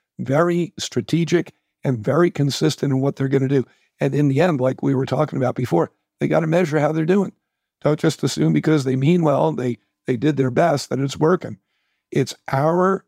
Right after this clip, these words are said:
job as parents and grandparents to evaluate, is what I'm doing working in my child's or grandchild's life,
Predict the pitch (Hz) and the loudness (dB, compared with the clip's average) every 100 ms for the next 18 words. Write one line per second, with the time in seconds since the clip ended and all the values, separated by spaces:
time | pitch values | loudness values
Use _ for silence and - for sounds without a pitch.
0 | _ - 139 147 131 123 - 139 - - | _ -4 0 2 0 -4 -2 -4 -2 0
1 | 160 170 160 143 131 143 170 165 117 110 | 0 0 0 -2 -2 0 0 0 -2 -2
2 | 120 120 - _ _ - 147 135 131 139 | -6 -8 -12 _ _ -2 0 0 0 0
3 | 190 170 127 - 147 131 147 165 165 156 | 2 2 2 0 0 2 0 2 2 2
4 | 165 147 131 185 196 131 104 _ _ _ | 2 0 0 0 0 -4 -8 _ _ _
5 | _ 147 135 135 135 - 131 120 135 151 | _ 0 0 0 0 0 -2 0 0 2
6 | 175 123 113 135 147 151 143 151 156 131 | 0 -2 -2 0 0 0 0 0 0 -2
7 | 160 156 - | 0 0 -4